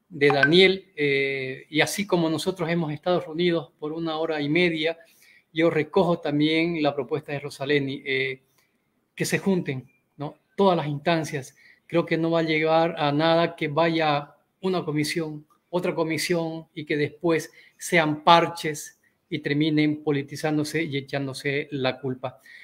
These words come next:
Yo creo que este es un gran momento para dos cosas, para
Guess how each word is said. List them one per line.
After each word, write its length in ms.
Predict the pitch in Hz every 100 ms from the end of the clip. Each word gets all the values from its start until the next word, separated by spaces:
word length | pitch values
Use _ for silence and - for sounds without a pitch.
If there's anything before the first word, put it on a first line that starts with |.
| - -
Yo 140 | 156
creo 200 | 170 165
que 140 | 165
este 580 | 156 - - 165 170 160
es 140 | 151 175
un 140 | 151
gran 160 | 165 165
momento 560 | 151 160 151 165 165
para 200 | 151 139
dos 160 | 139 147
cosas, 480 | - 147 - 123 _ _ _ _ _ -
para 560 | 143 143 143 147 -